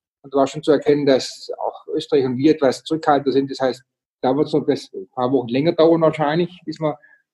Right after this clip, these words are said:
da auch dann wieder Dinge öffnen können. Also wir werden schon die nächsten Wochen sehr, sehr stark regional beobachten, wie sich die Entwicklung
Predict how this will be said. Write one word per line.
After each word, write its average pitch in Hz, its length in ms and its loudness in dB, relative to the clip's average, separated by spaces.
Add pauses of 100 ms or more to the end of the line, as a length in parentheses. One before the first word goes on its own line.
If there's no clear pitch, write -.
(440)
da - 120 -6
auch 131 160 -4
dann 143 180 2
wieder 139 140 4
Dinge 143 280 0
öffnen 147 280 0
können. 151 640 0 (800)
Also 131 200 2
wir 131 80 4
werden 151 200 4
schon 151 160 0
die 151 60 0
nächsten 143 340 -2
Wochen 147 300 2
sehr, 143 200 4
sehr 143 260 4
stark 143 360 0
regional 139 400 2
beobachten, 131 640 -4
wie 127 60 -8
sich 127 100 -16
die 131 100 -6
Entwicklung 120 440 -4